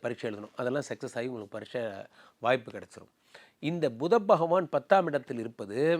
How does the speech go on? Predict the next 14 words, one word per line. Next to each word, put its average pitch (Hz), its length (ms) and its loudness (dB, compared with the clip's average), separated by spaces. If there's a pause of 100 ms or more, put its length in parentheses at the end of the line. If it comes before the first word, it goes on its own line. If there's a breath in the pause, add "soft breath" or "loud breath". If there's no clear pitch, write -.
(920 loud breath)
ஷேர் 196 360 6
மார்க்கெட் 139 380 -2
செய்றவங்க, 107 360 -6 (160)
அதாவது 143 300 2 (480 loud breath)
இந்த 139 140 0 (880)
ஒலி, 196 220 2 (320)
ஒலி 180 180 0 (140)
அலிக்-, 156 340 -8 (160)
அலைக்கற்றைகளை 131 760 -4
வச்சு - 220 -10 (120)
ஒர்க் 120 200 -2
பண்றவங்க, 92 360 -6 (840 loud breath)
ஒலி, 165 200 -2 (320)
ஒலி 151 180 -4